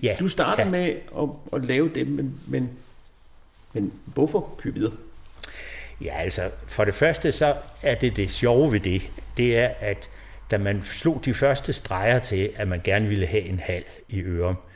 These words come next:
Speaker 1: der var det Jytte Nyborg Sørensen, der var formand for bestyrelsen, og senere blev det Marianne Åbenhus, som også var med til at indvie det, da det blev til noget. Og de gik så stærkt ind for, at det her, det skulle være en hal, der var lys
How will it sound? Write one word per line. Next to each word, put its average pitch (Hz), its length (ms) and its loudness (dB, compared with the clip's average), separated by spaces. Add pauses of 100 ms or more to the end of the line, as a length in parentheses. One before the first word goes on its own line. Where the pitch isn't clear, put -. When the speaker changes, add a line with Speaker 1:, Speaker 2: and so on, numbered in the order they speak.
(460)
Speaker 1:
der 104 80 2
var 110 140 2
det 117 360 -2
Jytte 123 260 2
Nyborg 110 420 -2
Sørensen, 101 520 -2
der 95 80 -2
var 90 140 -2
formand 95 440 -4
for - 120 -8
bestyrelsen, 101 760 -6
og 107 80 -8
senere 113 320 -2
blev 107 160 -6
det 95 120 -4
Marianne 82 420 -4
Åbenhus, 127 640 -2 (320)
som 101 220 -2
også 98 200 -4
var 107 80 2
med 98 180 2
til 101 180 -4
at 90 120 -4 (240)
indvie 101 500 0
det, 92 120 -8
da 87 80 0
det 90 140 -6
blev 92 220 -6
til 92 160 -6
noget. 85 200 -4 (380)
Og 117 100 0 (200)
de 214 140 2 (500)
gik 160 220 0
så - 220 0
stærkt 151 420 -2
ind 143 180 -2
for, 113 340 -2 (300)
at - 220 -4
det 143 120 4
her, 123 180 0
det 127 200 -2
skulle 123 280 -4
være 101 280 0
en 95 180 -2
hal, 123 220 -4 (180)
der 95 120 -2
var 110 100 -2
lys 131 680 -2